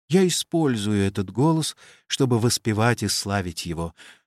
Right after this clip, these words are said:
а ещё чтобы приносить радость другим людям, когда стану петь с тобой в кафе". Руфь взяла руку Шашаны в свои и крепко пожала. "С тобой всё будет в порядке, и кто знает,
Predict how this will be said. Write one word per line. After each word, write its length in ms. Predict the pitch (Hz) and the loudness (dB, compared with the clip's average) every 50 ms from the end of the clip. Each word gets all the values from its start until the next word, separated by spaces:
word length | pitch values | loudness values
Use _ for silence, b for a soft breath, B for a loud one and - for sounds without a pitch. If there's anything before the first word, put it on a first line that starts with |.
| B _ - | B _ 0
а 80 | - 170 | 2 4
ещё 300 | 190 180 - - 247 208 | 4 4 2 0 -2 -2
чтобы 260 | - - 208 190 190 | -2 -2 0 0 0
приносить 580 | 165 175 175 175 170 160 - - 220 196 - | 2 2 2 4 2 2 2 0 -2 -2 0
радость 560 | 160 165 175 196 180 185 180 - - - - - | 2 2 4 4 4 2 2 0 -2 -6 -8 -6
другим 420 | - 123 131 135 117 135 156 160 165 | -2 -2 0 0 2 4 4 6 6
людям, 400 | 175 220 226 156 117 107 101 - _ _ _ _ _ _ _ | 4 4 2 2 2 2 0 0 _ _ _ _ _ _ _
когда 260 | - 107 104 101 127 120 | -4 -2 2 4 4 4
стану 420 | - - - 131 131 127 120 107 | 2 2 2 2 4 4 2 2
петь 360 | - - 139 170 165 131 - | 0 2 4 4 4 4 2
с 120 | - - - | 0 -4 -4
тобой 320 | - 101 98 101 123 123 | -4 -6 -2 0 0 0
в 120 | - - | -2 -2
кафе". 420 | - 113 98 - - 98 92 85 - _ _ _ _ _ _ _ _ _ _ _ _ _ _ _ _ _ _ _ _ _ _ _ _ - | -6 -8 -6 -6 -6 -6 -6 -6 -8 _ _ _ _ _ _ _ _ _ _ _ _ _ _ _ _ _ _ _ _ _ _ _ _ -4
Руфь 420 | 98 107 123 127 131 120 - - | 0 4 6 6 6 4 2 -2
взяла 440 | 110 95 101 101 120 120 123 123 123 | -6 -6 -2 0 2 4 4 4 4
руку 280 | 120 120 117 101 - 104 | 4 4 2 2 0 -4
Шашаны 540 | - - 110 98 - - 120 110 107 104 98 | -2 0 -2 0 0 2 2 2 2 2 0
в 80 | - | -2
свои 460 | - - 104 101 104 110 127 120 92 b b b b b b | -4 -4 -2 -2 -2 0 0 -2 -4 b b b b b b
и 100 | 113 107 | -4 -4
крепко 440 | - - 110 120 117 - - - 98 | -2 0 2 2 2 2 0 -6 -4
пожала. 540 | - 104 95 92 92 87 82 80 76 73 - _ _ _ _ _ _ _ _ _ _ _ _ _ _ _ _ _ _ _ | -2 0 0 0 0 -2 -2 -2 -6 -12 -16 _ _ _ _ _ _ _ _ _ _ _ _ _ _ _ _ _ _ _
"С 160 | - - - | -6 -6 -2
тобой 400 | - 131 127 127 127 135 143 143 | 0 2 2 4 6 6 4 4
всё 400 | 120 - - - - 143 160 175 | 2 0 -2 -2 0 2 2 2
будет 320 | 160 156 175 165 170 165 - | 2 0 -2 -2 -2 -4 -4
в 100 | - - | -6 -4
порядке, 680 | - 160 156 156 143 120 98 - - - 87 82 - _ _ _ _ _ - | -2 0 2 2 2 2 0 -2 -6 -8 -8 -8 -8 _ _ _ _ _ -2
и 80 | 110 113 | -2 -2
кто 260 | - - - 160 170 | 0 2 4 4 4
знает, 580 | 151 160 196 214 208 190 151 110 98 _ - | 6 6 6 6 6 6 6 4 2 _ -6